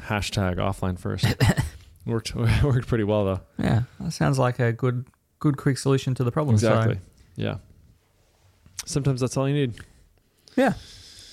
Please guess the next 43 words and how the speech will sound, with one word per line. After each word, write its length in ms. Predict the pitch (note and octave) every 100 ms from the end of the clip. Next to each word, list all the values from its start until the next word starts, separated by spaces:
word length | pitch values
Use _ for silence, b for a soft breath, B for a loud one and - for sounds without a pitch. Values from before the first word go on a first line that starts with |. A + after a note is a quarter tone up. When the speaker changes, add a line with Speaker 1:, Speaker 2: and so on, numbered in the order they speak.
| -
Speaker 2:
Sometimes 500 | G3 F3+ F3 D#3+ -
you 80 | C#3
just 320 | C#3+ C3+ -
wanna 280 | C3+ B2+ A#2+
knock 220 | A#2+ B2
it 60 | C3
out. 220 | B2+ -
And 120 | B2+
this 140 | C#3+ C#3+
is 180 | B2+ A#2
the 240 | G#2+ G2+
thing, 580 | - A2+ G#2 A2+ C3+ C#3 -
probably 440 | C3 B2+ A2+ A2
as 220 | G2+ G#2+
a 120 | G#2+ G#2
closing 420 | - A2 A2+ A2
thought, 340 | - A#2 G2+ G#2+
that 220 | A2+ -
a 100 | -
lot 160 | A#2+ A#2
of 100 | G#2
developers, 600 | A2 A2 A2 A2+ G#2 G#2
they're 200 | A2 A2
always 240 | A2 G#2+
looking 260 | A2 G#2+ G#2
to 260 | - G#2+ G2+
polish 560 | - G#2+ A2 - -
and 240 | G#2+ G#2+ G#2+
get, 260 | G#2 G#2 - _ _
you 220 | - C3+ A#2
know, 140 | A2
no, 200 | G#2+ G#2
the 120 | G#2+
most 420 | G#2+ G#2 - -
perfect 380 | - B2 A#2 A2+
solution 580 | - A2 A#2 - A2+ A2
that's 300 | A2 A2 -
gonna 400 | A2+ G#2+ G#2 G#2+ -
scale 580 | - - B2 C3 C3 A#2+
and 260 | A2 G#2+ - b b -
whatever. 480 | A#2+ A#2 A2+ G#2+ A2
And 300 | G#2+ G#2+ G#2
sometimes, 560 | - D3+ D#3+ A2 B2